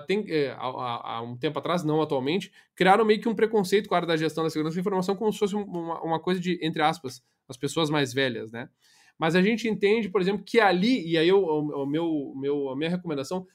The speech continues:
naquele livro, vocês vão, todo mundo que abrir o livro vai se deparar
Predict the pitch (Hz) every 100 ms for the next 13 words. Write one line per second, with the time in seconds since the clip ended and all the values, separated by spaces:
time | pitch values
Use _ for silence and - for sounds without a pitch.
0 | _ 294 294 339 349 226 214 254 165 -
1 | _ _ _ _ _ 151 175 214 208 214
2 | 208 175 - 285 285 262 - 226 - 180
3 | 156 208 247 233 233 226 202 196 190 147
4 | 120